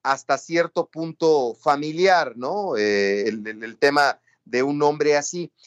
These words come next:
Pero pues ayer en la cancha de, de el estadio de Puebla, que qué bonito está el estadio de Puebla, me estuve acordando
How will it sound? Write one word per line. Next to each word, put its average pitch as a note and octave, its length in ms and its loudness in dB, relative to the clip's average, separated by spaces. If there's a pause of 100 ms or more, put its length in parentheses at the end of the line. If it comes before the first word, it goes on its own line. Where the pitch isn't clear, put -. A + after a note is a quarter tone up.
(180)
Pero C3+ 320 2
pues C#3+ 200 -2
ayer E3+ 420 2
en F3 140 -4
la C#3 100 0
cancha E3 460 0
de, A2 580 -2
de G2 760 4 (680)
el A#2+ 140 -2
estadio B2+ 600 0
de G#2 140 -6
Puebla, C#3+ 280 0
que - 160 -12
qué F3 140 0
bonito D3+ 340 -2
está C#3+ 320 2
el B2 80 -6
estadio B2+ 260 -4
de A2 60 0
Puebla, C#3 320 0
me C3+ 40 -4
estuve C3 200 0
acordando B2 440 -2